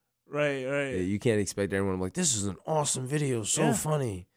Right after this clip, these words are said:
Speaker 2: Some people are like, "This is crazy. This is
Speaker 1: Yeah.
Speaker 2: what the world's come down to." Like, they take,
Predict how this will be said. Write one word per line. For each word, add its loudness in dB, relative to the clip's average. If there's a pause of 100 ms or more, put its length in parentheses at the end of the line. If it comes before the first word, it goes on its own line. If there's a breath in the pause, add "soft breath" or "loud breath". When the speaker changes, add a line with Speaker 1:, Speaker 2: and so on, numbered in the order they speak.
(500)
Speaker 2:
Some -16
people -6
are -10
like, -12
"This -6
is -20
crazy. -4
This -10
is -6
Speaker 1:
Yeah. -6
Speaker 2:
what -4
the -2
world's 0
come -10
down -2
to." -4
Like, -4
they 0
take, 0